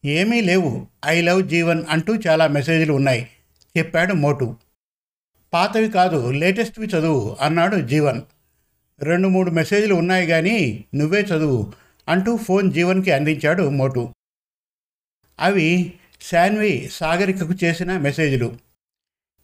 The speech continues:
"ఈరోజు జీవన్ నన్ను చెంపదెబ్బ కొట్టాడు, కానీ నాకెందుకో అతని మీద కోపం రావడం లేదు.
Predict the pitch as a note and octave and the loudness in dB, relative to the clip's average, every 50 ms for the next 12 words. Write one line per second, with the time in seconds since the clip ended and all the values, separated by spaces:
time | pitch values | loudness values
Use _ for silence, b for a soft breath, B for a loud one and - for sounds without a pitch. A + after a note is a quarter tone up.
0 | _ _ D3+ D#3 F3+ F3+ G3 A3 A3+ G3 D#3 C3+ C3+ E3 F#3+ G3 G#3 F3+ B2+ - | _ _ -2 0 2 2 2 2 2 0 0 0 0 0 0 2 2 0 0 -4
1 | - - - D3 E3 F3 E3 D#3+ G3 A3+ A3 - D#3+ D#3 E3 D#3+ F#3 F#3 E3+ E3 | -6 -6 -4 -2 0 0 0 0 0 -2 -2 0 0 0 2 0 0 0 0 0
2 | F#3+ F#3+ D#3 C#3+ - D#3 C#3+ C3 A#2+ G#2+ - - - _ _ _ _ _ _ _ | -2 -2 -2 -2 0 -2 -2 0 -2 -4 -4 -8 -14 _ _ _ _ _ _ _
3 | _ _ _ _ - F3+ F#3+ G#3 A#3 A#3+ G3+ F3+ F3 F3 F3+ E3 E3+ F3+ F#3 G3+ | _ _ _ _ 0 0 2 2 0 0 2 2 2 2 2 0 0 0 0 0
4 | A3+ A3+ F3+ D3+ - E3 D#3+ E3 F3+ F3+ C#3+ C#3+ D3 D#3+ E3 D#3+ - D#3 D3+ D3+ | 0 2 2 2 0 0 0 0 0 2 2 0 0 0 -2 -2 -2 -2 0 2
5 | E3 D#3+ D#3+ C#3 B2+ C3+ C#3 C#3 C3+ C3+ C3 B2+ B2 A#2+ B2 B2 B2 B2+ - | 0 0 2 2 2 2 2 2 2 2 2 2 2 2 2 0 0 -4 -8